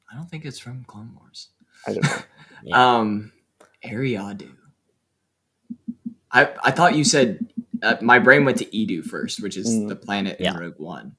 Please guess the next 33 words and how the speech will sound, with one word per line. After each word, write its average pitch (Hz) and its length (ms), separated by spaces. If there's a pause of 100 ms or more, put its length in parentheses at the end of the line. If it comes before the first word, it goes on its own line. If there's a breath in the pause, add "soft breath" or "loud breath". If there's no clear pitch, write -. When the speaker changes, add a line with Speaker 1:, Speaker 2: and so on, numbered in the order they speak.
Speaker 3:
Mm-hmm. 80 220 (600)
Speaker 1:
But 104 120
that's 95 240
not 90 220
it. 76 300 (500)
High-ranking 123 640
official. 95 580 (600)
I'm 113 160
just 123 160
gonna 120 160
go 110 140
through 113 180
the 104 80
people 104 340
in 98 80
my 90 120
brain. 90 240
It's 101 180
not 123 180
you, 117 160
Lauren, 101 460 (340)
I 107 80
don't 98 180
think, 90 280 (360)
because 95 760 (1080)
he - 280
wasn't, 98 440 (220)
he 120 100
didn't 107 180
have 98 320
jurisdiction 98 580
over 95 260
a, 76 360